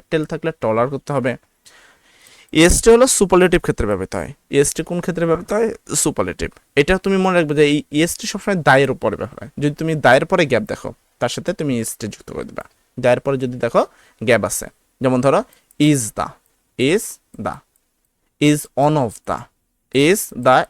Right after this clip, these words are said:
is one of the, এই ধরনের যদি the দেখো, তারপরে তুমি শিওর যেই ওয়ার্ডটা গ্যাপে দেওয়া থাকবে তার সাথে ইএসটি যুক্ত করে দেবে। যেমন হলো স্ট্রংগেস্ট, স্ট্রং ছিল এস্ট, তারপর thinest, তারপর টলেস্ট,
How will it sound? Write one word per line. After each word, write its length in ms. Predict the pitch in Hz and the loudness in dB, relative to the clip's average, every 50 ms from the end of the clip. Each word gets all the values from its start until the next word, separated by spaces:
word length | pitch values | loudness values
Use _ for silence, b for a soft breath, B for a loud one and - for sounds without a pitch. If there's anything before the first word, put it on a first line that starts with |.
| - | -2
is 240 | - 131 139 135 - - _ - 135 | -2 -2 -2 -2 -4 -10 _ 0 0
one 80 | 160 165 | 0 0
of 120 | 151 120 - - - | 0 -4 -6 -10 -14
the, 80 | - - - _ _ _ - | -14 -14 -16 _ _ _ 0
এই 100 | 151 156 | 0 0
ধরনের 320 | 156 185 185 180 190 180 | 2 0 -2 0 -2 -2
যদি 180 | 151 160 151 165 | -2 -2 -2 -2
the 220 | 147 127 110 104 | 0 2 2 2
দেখো, 300 | 101 95 - - 185 285 - b b b b b b - | 2 0 0 0 0 0 0 b b b b b b 2
তারপরে 280 | 139 147 - - 185 | 2 2 2 2 -2
তুমি 200 | 202 - 202 202 | -2 -2 -4 -4
শিওর 520 | 202 - - - - - - 202 208 208 170 | -4 -6 -8 -8 -4 2 2 4 4 2 0
যেই 200 | 147 165 175 190 | 0 2 0 0
ওয়ার্ডটা 420 | - - 123 139 - _ - 175 | 0 -2 -4 -4 -4 _ -2 -2
গ্যাপে 300 | 170 151 135 117 113 123 | 0 2 2 2 2 2
দেওয়া 120 | 123 131 127 | 0 0 -2
থাকবে 240 | - 131 131 180 | -4 -6 -6 -6
তার 160 | 208 - 127 117 | -6 -6 -6 -8
সাথে 200 | - - - - | -8 -10 -10 -6
ইএসটি 320 | - 147 139 - - - | -4 -4 -4 -4 -6 -10
যুক্ত 200 | 98 101 92 - | -12 -12 -12 -14
করে 100 | - - | -12 -12
দেবে। 160 | 92 - - 98 | -10 -10 -8 -6
যেমন 240 | 117 110 120 131 | -6 -4 -4 -2
হলো 180 | 135 135 165 220 b b b b b b b _ - | -2 -2 -2 -4 b b b b b b b _ -12
স্ট্রংগেস্ট, 760 | - - - 160 127 110 92 80 - - - - - - _ _ _ _ _ _ _ _ - - | -8 -4 0 0 0 0 -4 -8 -8 -8 -10 -10 -10 -14 _ _ _ _ _ _ _ _ -10 -8
স্ট্রং 260 | - - 160 151 151 | -6 -2 -2 -2 -2
ছিল 220 | 156 - 175 208 262 - _ _ - | -2 -2 -2 -2 -2 -4 _ _ -6
এস্ট, 360 | 104 95 - - - - - _ _ _ - | -6 -4 -4 -6 -10 -14 -18 _ _ _ -8
তারপর 240 | 127 113 131 135 156 _ _ _ _ _ _ _ - | -6 -2 -2 -4 -4 _ _ _ _ _ _ _ -6
thinest, 580 | - 170 156 151 143 127 - - - - - - - _ _ _ _ _ _ _ | -4 -4 -2 -2 -2 -2 -4 -6 -10 -10 -12 -18 -20 _ _ _ _ _ _ _
তারপর 200 | - 117 110 143 - _ - | -8 -8 -8 -8 -8 _ 0
টলেস্ট, 560 | 151 139 139 143 131 117 - - - - | 2 2 4 2 2 0 -2 -8 -10 -16